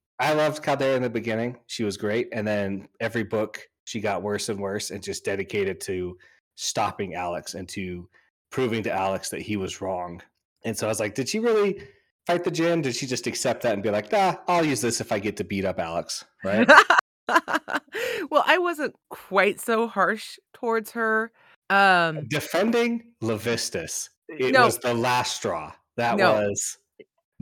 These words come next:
Speaker 2: I, as far as with the djinn part, like, I
Speaker 1: Oh,
Speaker 2: think
Speaker 1: okay.
Speaker 2: she was genuinely possessed, and, 'cause she did try to fight the djinn when she got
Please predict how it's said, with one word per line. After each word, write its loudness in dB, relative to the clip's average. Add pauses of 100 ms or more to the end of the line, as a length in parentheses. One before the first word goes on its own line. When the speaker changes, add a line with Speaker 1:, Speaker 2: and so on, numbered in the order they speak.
(260)
Speaker 2:
I, 4
as 0
far 8
as 2
with -2
the -2
djinn -2
part, -12
like, -2
I 6
Speaker 1:
Oh, 2
Speaker 2:
think -4
Speaker 1:
okay. -4
Speaker 2:
she -6
was -6
genuinely -8 (160)
possessed, -6
and, -6 (180)
'cause -8
she -4
did -2
try 6 (100)
to -8
fight -2 (100)
the -14
djinn -2
when -2
she -14
got 2